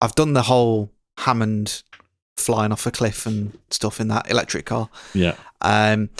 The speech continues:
Speaker 1: it's just, it, so you basically, you, you go into the game, you load up a, an episode, and it starts the episode, and then you can skip it forward and things. And then when it gets to a, a driving bit,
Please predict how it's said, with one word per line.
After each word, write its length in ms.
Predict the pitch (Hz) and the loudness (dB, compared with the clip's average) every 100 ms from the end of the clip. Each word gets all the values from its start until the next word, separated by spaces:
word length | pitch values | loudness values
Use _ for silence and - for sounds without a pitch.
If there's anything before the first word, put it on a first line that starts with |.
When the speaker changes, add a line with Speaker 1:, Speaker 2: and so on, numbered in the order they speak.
| - - - | -16 -10 0
Speaker 1:
it's 200 | 180 - | 2 2
just, 400 | 269 208 - - - | 2 4 2 -2 -14
it, 140 | - _ - 190 | -16 _ -4 0
so 100 | 247 | 2
you 120 | 226 | 2
basically, 480 | 240 240 - 196 196 | 2 4 4 2 0
you, 100 | 190 | -2
you 40 | 190 | 0
go 100 | 202 | 0
into 160 | 185 | 2
the 80 | 175 | 0
game, 300 | 151 147 143 | 2 2 0
you 200 | 143 151 | -2 2
load 160 | 156 143 | 2 2
up 180 | 131 139 | 0 -2
a, 100 | 131 - | -2 0
an 80 | 131 | -2
episode, 560 | 120 - 127 120 120 - - - _ _ 120 | 0 2 4 2 0 -6 -20 -20 _ _ 2
and 360 | 120 123 120 - | 2 2 0 -2
it 120 | 117 92 | 0 2
starts 300 | 170 127 151 | 2 2 2
the 60 | |
episode, 460 | 131 - 117 107 - _ _ 127 | 0 0 2 0 -4 _ _ -2
and 100 | 123 | 0
then 60 | |
you 100 | 127 | -2
can 360 | - 127 123 117 - | 0 -2 -2 -6 -2
skip 320 | - - 143 | 0 0 -2
it 80 | - | -2
forward 280 | 123 113 110 | 0 0 0
and 140 | 107 | -2
things. 380 | 113 120 127 - _ _ _ - | -2 -2 -2 -6 _ _ _ -6
And 120 | 127 | -2
then 80 | 135 | 0
when 100 | 151 | 2
it 80 | 170 | 0
gets 200 | 135 - | 0 0
to 180 | 156 156 | 2 2
a, 60 | 143 - | 2 -2
a 60 | 127 | -6
driving 840 | - 143 139 135 113 120 110 104 - _ _ _ - | 0 0 2 0 0 0 0 -2 -6 _ _ _ -2
bit, 440 | 120 - - - | 0 0 -2 -4